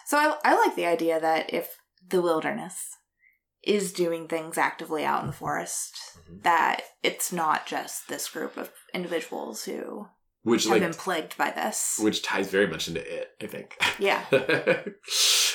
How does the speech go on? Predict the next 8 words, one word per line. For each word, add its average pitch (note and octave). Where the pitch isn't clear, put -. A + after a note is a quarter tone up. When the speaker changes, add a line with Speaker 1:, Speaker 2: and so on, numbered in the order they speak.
Speaker 2:
Um, F2+
and F2+
I'm F#2
not, F#2
not F2+
into F#2+
that. -
Speaker 1:
Yeah. B3+